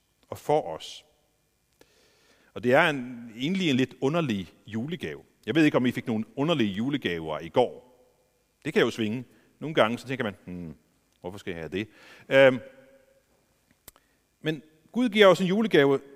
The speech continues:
som hedder, "I får min søn, så han kan dø på korset for alle jeres synder." Hvordan skal vi tage imod den gave?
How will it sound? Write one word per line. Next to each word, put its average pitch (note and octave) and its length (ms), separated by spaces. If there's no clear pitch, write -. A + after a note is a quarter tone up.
som D#3 180
hedder, D3+ 220
"I G3+ 120
får G3 220
min B2+ 180
søn, A#3 360
så - 240
han F3+ 180
kan G3 140
dø E3+ 140
på - 120
korset A2+ 440
for C#3+ 120
alle G#2 200
jeres E2 200
synder." D#2+ 360
Hvordan D#3+ 300
skal - 160
vi B2 60
tage B2 120
imod B2 200
den A2 180
gave? D#2 280